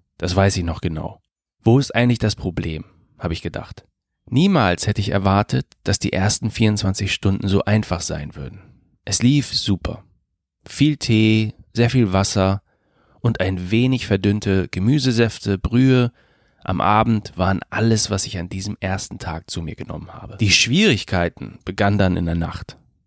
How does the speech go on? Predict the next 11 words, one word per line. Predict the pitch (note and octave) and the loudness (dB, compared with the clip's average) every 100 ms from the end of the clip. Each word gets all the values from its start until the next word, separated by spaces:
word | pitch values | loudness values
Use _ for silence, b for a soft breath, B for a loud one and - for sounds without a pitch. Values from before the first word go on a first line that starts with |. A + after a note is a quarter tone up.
| _ _ _ | _ _ _
Das | - F#2 | -4 0
Schlafen | - G#2 A#2+ D#3+ - A#2+ | 0 0 0 -2 -2 -6
fiel | - A#2+ | -2 0
mir | G#2+ - | 2 0
unglaublich | - D#3 B2+ A2+ G#2+ - | 0 0 0 -2 -2 -4
schwer | - F#2 F#2+ A#2+ - _ _ _ _ _ | -2 0 0 0 -4 _ _ _ _ _
und | - | -6
ich | F#2+ | -2
wachte | G2+ A2 A#2+ | -2 0 -2
ständig | - A2+ A2 G#2 - | 0 2 2 0 -4
auf. | - C3 - | -8 -10 -16